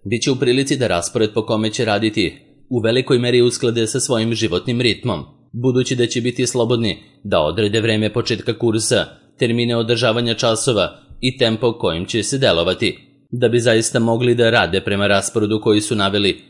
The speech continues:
morat će prethodno da za to dobiju punu saglasnost svog profesora i zvaničnog predstavnika institucije organizatora, jer su i oni ravnopravni učesnici u ovom obrazovnom procesu.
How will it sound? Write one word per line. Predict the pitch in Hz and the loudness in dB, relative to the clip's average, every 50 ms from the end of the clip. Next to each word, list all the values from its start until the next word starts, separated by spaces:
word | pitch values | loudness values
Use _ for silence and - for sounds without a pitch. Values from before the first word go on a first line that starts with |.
| _ _ _ _ _ - | _ _ _ _ _ -4
morat | 101 113 120 123 127 127 | -2 -2 0 0 0 0
će | - 143 | -2 -4
prethodno | 127 - 123 120 113 - - 139 131 131 120 101 - | -2 0 0 0 0 0 -2 -2 0 0 -2 -4 -4
da | - 95 113 107 98 | -6 -2 0 0 0
za | 101 101 92 | 0 -2 -4
to | 85 - 120 107 | -4 -2 0 0
dobiju | 98 101 107 104 117 113 107 107 107 - - | 2 0 0 0 0 0 0 -2 -2 -6 -8
punu | 127 139 139 139 135 | -6 -4 -4 -2 -4
saglasnost | 131 - 135 110 110 110 110 117 117 - - 127 110 98 - - - | -4 -4 -4 -4 -2 -2 -2 -2 -4 -4 -6 -6 -6 -6 -6 -10 -8
svog | - 90 82 80 - | -6 -4 -4 -4 -2
profesora | - 101 92 - 110 101 - - 110 85 - - - _ _ _ _ _ _ | -2 -2 0 0 -2 -2 0 0 0 -2 -2 -6 -12 _ _ _ _ _ _
i | 131 131 | -4 -2
zvaničnog | 107 117 117 113 120 120 - - 117 110 - | 0 0 0 0 -2 -2 -4 -4 -6 -6 -2
predstavnika | - 123 120 117 - - 123 113 113 107 - 120 | 0 0 0 0 0 -2 -2 0 -2 -2 -2 -2
institucije | 110 113 113 - 131 123 - 98 80 76 - 117 101 | -2 -2 -2 -2 -4 -2 -2 -2 -2 -2 -2 -2 -2
organizatora, | 92 90 101 92 92 92 92 107 98 - 127 110 87 - - - _ _ _ | 0 0 -2 -2 -2 -2 -2 -2 -2 -2 -2 -2 -2 -4 -8 -14 _ _ _
jer | - 113 107 101 98 | -2 0 2 2 2
su | 208 - - 113 95 | 0 -2 -2 -2 0
i | 90 90 | 0 0
oni | 95 107 120 131 127 123 | 0 0 -2 0 -2 0
ravnopravni | 117 113 117 131 131 127 - 127 127 127 123 120 | 0 -2 -2 -2 -2 -2 -2 -2 0 0 0 0
učesnici | 120 120 120 - 123 113 - 123 117 107 - 131 - - 131 | 0 0 0 -2 -4 -2 -2 -2 -4 -2 -2 -4 -4 -2 0
u | 131 117 | 0 2
ovom | 85 78 85 87 87 87 | 2 2 2 0 0 0
obrazovnom | 85 73 92 95 92 104 104 101 95 92 | -2 0 -2 -2 -2 -2 -4 -4 -4 -2
procesu. | 90 104 101 92 - 117 107 - - 107 78 | 0 0 0 0 0 -2 -4 -2 -2 -4 -6